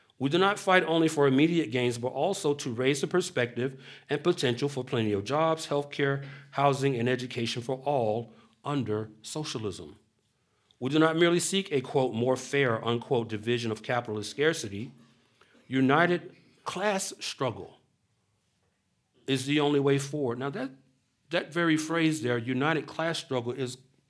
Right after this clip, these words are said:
contradiction in terms. How do you have united class struggle?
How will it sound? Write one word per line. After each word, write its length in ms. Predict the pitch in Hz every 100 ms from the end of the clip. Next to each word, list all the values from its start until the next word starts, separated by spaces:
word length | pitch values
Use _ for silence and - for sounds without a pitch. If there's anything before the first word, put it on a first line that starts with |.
| _
contradiction 580 | - 175 165 160 165 175
in 80 | 175
terms. 540 | - 285 226 - - _ _ _ _ _ _ _ _ _ _ -
How 160 | 202
do 60 | 254
you 180 | 247 208
have 360 | 196 170 151
united 540 | 147 135 160 160 143 -
class 420 | 175 185 175 -
struggle? 380 | - 101 87